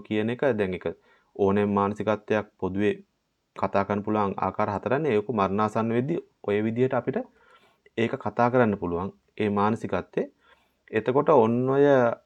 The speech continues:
හතරට අනුරූපව ඔය එයාගේ මානසිකත්වයට අනුරූපී වෙච්ච චුතිසිතක් හට ගන්නවා. චුතිසිත කියන්නේ ඉතින් අමුතු හිතක් නෙමෙයි. ඒ, ඒ එයාගේ ඒ ජීවිතේ ඉවර වුණ හිතට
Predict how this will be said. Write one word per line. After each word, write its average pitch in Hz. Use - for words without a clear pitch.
හතරට 123
අනුරූපව 117
ඔය 123
එයාගේ 113
මානසිකත්වයට 113
අනුරූපී 120
වෙච්ච 107
චුතිසිතක් 131
හට -
ගන්නවා. 82
චුතිසිත 123
කියන්නේ 131
ඉතින් -
අමුතු 107
හිතක් 131
නෙමෙයි. 127
ඒ, 123
ඒ 110
එයාගේ 113
ඒ 110
ජීවිතේ 117
ඉවර 113
වුණ 120
හිතට 120